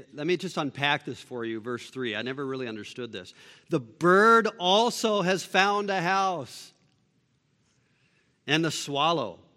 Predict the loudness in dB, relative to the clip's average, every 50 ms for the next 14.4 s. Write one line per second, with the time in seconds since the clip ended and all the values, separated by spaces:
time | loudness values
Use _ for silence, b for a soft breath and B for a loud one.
0 | _ _ _ _ -6 -6 -6 -4 -2 0 0 0 -2 -4 -10 -10 -10 -10 -8 -8
1 | -10 -12 -12 -10 -10 -10 -8 -8 -10 -14 -16 _ -10 -10 -8 -8 -10 -10 -8 -6
2 | -6 -4 -4 -2 -2 0 0 -2 -4 -6 -10 -16 -12 -8 -6 -4 -2 0 0 0
3 | 0 -2 -4 -6 -10 -10 -8 -8 -8 -8 -6 -6 -6 -6 -8 -10 -14 -18 -20 _
4 | _ _ _ _ _ _ _ _ _ _ _ _ _ _ _ _ _ _ _ _
5 | -2 2 2 4 4 4 2 2 0 0 0 2 2 2 2 2 2 2 2 2
6 | 0 -2 -4 -6 -6 -6 -10 -12 -10 -8 -6 -6 -6 -6 -8 -8 -8 -8 -6 -6
7 | -8 -8 -10 -12 -12 -12 -12 -10 -10 -12 -12 -14 -18 -20 -20 -20 -20 _ _ _
8 | _ _ _ _ _ _ _ _ _ _ _ _ _ _ _ -6 -2 0 0 -2
9 | -2 -6 -6 -2 0 2 2 2 0 -4 -8 -10 b b b b b b b b
10 | b b b b b b _ _ -10 -8 -6 -4 -2 -2 -2 -2 -2 0 0 0
11 | 0 -2 -4 -6 -6 -2 -2 -2 0 -2 -4 -2 0 0 0 0 -2 -2 -4 -4
12 | -4 -4 -4 -6 -8 -12 _ _ _ _ _ _ _ _ _ _ _ _ _ _
13 | _ _ -12 -10 -10 -8 -2 -2 -2 0 0 -4 -6 -6 -8 -8 -6 -4 -4 -4
14 | -4 -6 -8 -8 -10 -10 -12